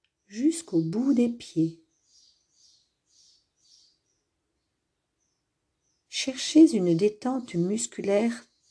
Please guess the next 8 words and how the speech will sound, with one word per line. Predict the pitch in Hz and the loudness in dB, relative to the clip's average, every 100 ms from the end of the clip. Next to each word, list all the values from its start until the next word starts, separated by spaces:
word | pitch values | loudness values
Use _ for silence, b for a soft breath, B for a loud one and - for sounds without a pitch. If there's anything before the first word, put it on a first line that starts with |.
| - | -2
totale, | 302 302 156 143 147 143 156 - _ _ _ _ _ _ _ _ _ _ _ _ _ - - | -2 0 -2 0 0 0 -4 -10 _ _ _ _ _ _ _ _ _ _ _ _ _ -18 -6
avec | 151 170 175 | 0 2 4
une | 160 147 | 4 4
sensation | - - 233 233 202 - - 175 180 226 240 | 0 -4 -4 -4 -4 -4 -4 -4 -4 -4 -4
de | 151 | -4
tout | 151 - 247 | -6 -6 -4
le | 262 | -4
corps, | - - 147 147 160 | -4 -2 0 -2 -6